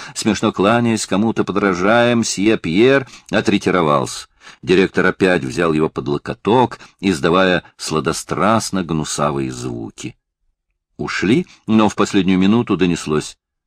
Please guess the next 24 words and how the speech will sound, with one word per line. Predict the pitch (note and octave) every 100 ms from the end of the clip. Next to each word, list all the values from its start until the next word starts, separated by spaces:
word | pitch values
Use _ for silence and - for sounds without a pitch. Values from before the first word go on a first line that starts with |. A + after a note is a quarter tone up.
| _ _ -
"Виноват, | D#2+ E2 C#2+ C#2 - - _ _ _ -
кое-что | F#2 G#2 F#2+ - - E2
забыл. | C#2+ C2+ B1 A1
Сейчас | - - G2 - G#2 A#2+ C3+ G2+
догоню | A2 F2 E2 B1+ B1
вас". | A#1+ C#2 - - - _ _ _ _ _ _
И | D#2+ D#2+
директор | E2+ F#2 - E2+
хлынул | - D#2 D#2+ F#2 E2+ E2
назад | D#2+ D2 F2 F2+
в | - -
камеру, | G2 G#2+ G#2+ G#2+ - -
близко | B2+ A#2+ F#2 B2 - -
подошёл | E2+ F2+ E2+ G#2 F#2 D2+
к | -
Цинциннату, | - D#2+ C#2 - D#2 A#2 A#2 B2+ A#2+ -
улыбка | - F#2+ F#2+ - F2+
сошла | - F2+ - G2+ B2+
на | C3
мгновение | B2+ A2+ B2 C3 C3 B2
с | A#2+
его | A2 A#2 B2
лилового | A#2+ B2 B2 A#2+
лица. | B2 A#2 C3 C3+